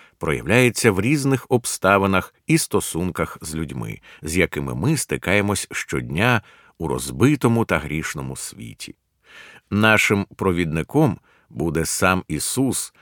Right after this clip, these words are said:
який розпочав свою найдовшу записану проповідь переліком контркультурних благословінь,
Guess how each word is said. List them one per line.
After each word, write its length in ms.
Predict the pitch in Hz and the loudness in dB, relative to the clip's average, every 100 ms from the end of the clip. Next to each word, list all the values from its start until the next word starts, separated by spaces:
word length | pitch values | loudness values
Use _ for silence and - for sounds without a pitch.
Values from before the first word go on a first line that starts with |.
| _ | _
який 340 | - 90 - 87 | 0 0 2 0
розпочав 720 | 71 - 69 - 110 127 110 | 0 -4 -6 2 6 6 4
свою 340 | - 101 92 | 2 2 2
найдовшу 880 | 85 117 135 113 92 117 120 - 110 | 2 0 0 0 2 4 2 -2 -2
записану 680 | 85 90 - 87 - 71 62 | 0 0 -2 -4 -4 -6 -8
проповідь 640 | - 101 110 95 92 85 - - - | 0 2 4 2 0 -2 -8 -16 -6
переліком 680 | 76 117 160 147 135 127 - | 0 2 4 2 2 0 -2
контркультурних 1120 | - 165 156 143 - 117 - 90 107 120 107 90 | -2 0 2 0 4 2 2 0 2 2 0 0
благословінь, 840 | 95 92 - 85 65 65 62 | 0 0 -2 -4 -2 -4 -6